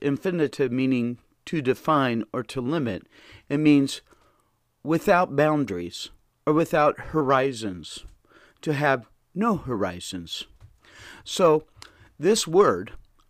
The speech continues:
aristos, means indefinite. It means indefinite.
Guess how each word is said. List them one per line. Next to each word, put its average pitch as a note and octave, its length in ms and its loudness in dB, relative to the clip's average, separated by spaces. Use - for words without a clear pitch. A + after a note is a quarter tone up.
aristos, C#3+ 1040 0
means D3 540 0
indefinite. D3+ 840 -2
It C#3 100 0
means C3 400 -2
indefinite. C3 600 0